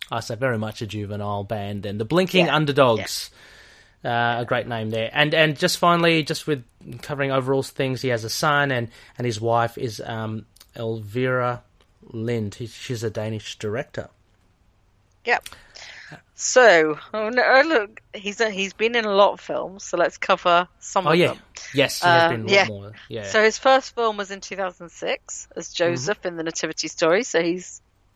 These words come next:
Speaker 2: played a Jewish character before. Uh,
Speaker 1: <laughs> That was a good, good
Speaker 2: <laughs>
Speaker 1: pick, good pickup. There you go. There you go.
Speaker 2: he
Speaker 1: That's
Speaker 2: played,
Speaker 1: probably
Speaker 2: uh, Che Guevara.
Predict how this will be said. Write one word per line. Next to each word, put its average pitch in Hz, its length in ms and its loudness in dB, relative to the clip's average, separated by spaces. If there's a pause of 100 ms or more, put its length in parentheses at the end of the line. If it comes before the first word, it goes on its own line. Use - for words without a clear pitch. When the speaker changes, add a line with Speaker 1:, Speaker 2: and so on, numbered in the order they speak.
(160)
Speaker 2:
played 170 200 0
a 175 40 -8
Jewish 170 300 -2
character 180 380 2
before. 208 400 -4 (640)
Uh, 196 260 8
Speaker 1:
<laughs> - 40 -10
That 262 80 2
was 208 120 8
a 175 40 6
good, 185 240 8
good - 200 0
Speaker 2:
<laughs> - 20 -14
Speaker 1:
pick, - 320 -6
good - 200 8
pickup. 175 380 4
There 147 240 -6
you 151 160 0
go. 139 200 2 (720)
There 226 100 -4
you 139 140 0
go. 151 340 0
Speaker 2:
he 107 80 -2
Speaker 1:
That's - 180 -2
Speaker 2:
played, 202 80 -6
Speaker 1:
probably 147 220 0
Speaker 2:
uh, 190 220 0
Che - 240 -6
Guevara. 165 680 -2